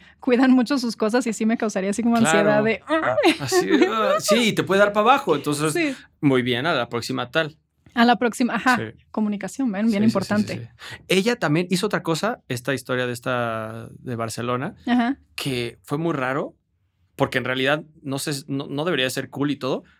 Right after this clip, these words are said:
Speaker 2: pero me dejó la espalda
Speaker 1: ¿Arañada?
Speaker 2: pero extremo. Y ese dolorcito fue rico en ese momento. Después no tanto, porque sí dolía,
Speaker 1: <laughs>
Speaker 2: pero, pero fue como un,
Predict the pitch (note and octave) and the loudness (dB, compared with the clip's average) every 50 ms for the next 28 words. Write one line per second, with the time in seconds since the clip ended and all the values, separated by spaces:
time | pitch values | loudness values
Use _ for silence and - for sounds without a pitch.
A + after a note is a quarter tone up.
0 | _ _ _ - D3 D3 D3 D3 C#3+ C#3+ - F#3 G#3 A3 - - - D3+ D3 D3+ | _ _ _ -4 -2 -2 -2 -2 -4 -4 -4 -4 -4 -4 -6 -6 -8 -8 -8 -8
1 | D#3 E3 F3 D4 - _ _ - - _ _ _ _ - A#3+ A#3+ A3+ A3+ B3 A3+ | -8 -10 -12 -14 -16 _ _ -20 -20 _ _ _ _ -2 0 2 2 2 2 2
2 | A3+ A#3+ D4+ F#4 - - F#3+ F3+ F3 E3 E3+ E3+ F3 D#3+ D3 - A2 G#2 - C3+ | 2 2 0 0 -2 -2 -2 0 2 2 4 4 4 2 2 -2 -8 -12 -8 -8
3 | D3 D3 - - - G3+ G3+ F#3+ F3 D3 A#2+ - - _ _ _ _ _ - - | -6 -6 -6 -2 0 2 2 2 2 0 -4 -8 -14 _ _ _ _ _ -20 -18
4 | - - D#3+ F#3 F#3+ - A#3+ A3 G3+ D#3+ C#3 C3+ - - E3+ D#3+ D#3+ - G#3 B3 | -8 0 0 2 2 2 2 2 2 0 0 -2 0 -2 -2 -2 0 0 0 0
5 | A#3+ - _ - - D#3+ D#3+ D#3 C#3+ C#3 C3+ C#3+ D#3 D#3+ D#3 E3 E3 D3+ D3 C#3 | -2 -6 _ -2 -2 -2 -2 -2 -4 -6 -2 -2 -2 -2 -2 -2 -4 -2 -2 -2
6 | C#3+ C#3+ D3 D#3 B2 A2+ G#2+ - - C#3+ C#3+ C#3+ D3 D3+ C#3+ - F3 E3+ D3+ C#3+ | -2 -2 -2 -2 -4 -6 -10 -6 -2 0 0 0 0 -2 -2 0 0 0 2 2
7 | E3 F3+ A#3+ - - E4+ D4+ C4+ B3 F3 E3+ E3+ D#3 C#3+ C#3+ D3 C#4 D4 D#4 D4+ | 0 -2 2 2 4 4 4 4 6 6 6 8 6 6 4 4 4 4 2 0
8 | A3+ A3+ - B3+ G3+ - - D#3+ D3 C#3+ C#3+ C#3+ C#3+ C#3+ C#3 - - C#3+ C#3 B2+ | -2 -2 -2 -4 -6 0 2 4 4 4 4 4 4 4 2 2 0 0 0 0
9 | - - F3+ F3+ - G3+ F#3+ F#3 F#3 F#3 F3 - - - | 0 0 -2 0 2 2 2 2 0 0 -4 -6 -10 -16